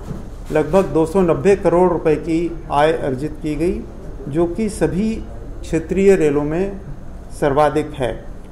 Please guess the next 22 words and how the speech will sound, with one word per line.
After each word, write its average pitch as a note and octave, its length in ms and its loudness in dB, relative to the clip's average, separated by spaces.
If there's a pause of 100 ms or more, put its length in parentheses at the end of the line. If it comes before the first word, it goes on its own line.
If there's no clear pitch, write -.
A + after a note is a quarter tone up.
(120)
और D#3+ 280 2
इसी A#3 400 -2
अवधि E3 260 0
की G3+ 200 -4
तुलना F3+ 420 2
में D3+ 280 0 (500)
पिछले F#3 320 2
वर्ष D#3+ 240 2
से F3 200 -2
लगभग D#3+ 640 -2
एक D#3+ 160 -4
सौ F3+ 180 0
बीस E3 300 -6
प्रतिशत - 560 -6 (400)
अधिक D3 320 0
है। G2 240 -8 (560)
इसमें G3+ 320 2
एक F#3 180 2
बहुत F#3 180 2
बड़ा F3 220 6
यो-, D#3 420 2
योगदान D3+ 500 2